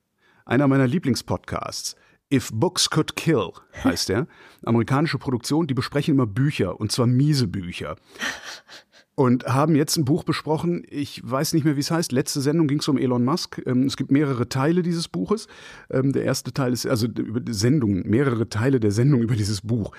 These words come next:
Speaker 2: Mhm.
Speaker 1: Der erste Teil ist gerade erschienen. Was habe ich geschrieben?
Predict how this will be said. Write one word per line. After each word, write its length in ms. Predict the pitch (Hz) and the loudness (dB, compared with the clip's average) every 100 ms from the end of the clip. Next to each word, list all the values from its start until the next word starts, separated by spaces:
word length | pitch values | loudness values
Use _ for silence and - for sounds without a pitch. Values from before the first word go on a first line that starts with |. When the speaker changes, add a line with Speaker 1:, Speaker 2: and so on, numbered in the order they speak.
| - | -2
Speaker 2:
Mhm. 120 | 214 160 | 0 2
Speaker 1:
Der 100 | 190 | 2
erste 180 | 202 | 2
Teil 160 | 147 139 | 2 0
ist 140 | 131 | 0
gerade 360 | 110 127 135 110 | -2 0 2 0
erschienen. 580 | 113 - 147 165 165 127 | -2 -4 -2 0 0 -2
Was 120 | 135 | -2
habe 140 | 151 | -4
ich 80 | 139 | -4
geschrieben? 560 | 135 - 143 143 139 | -4 -4 0 0 0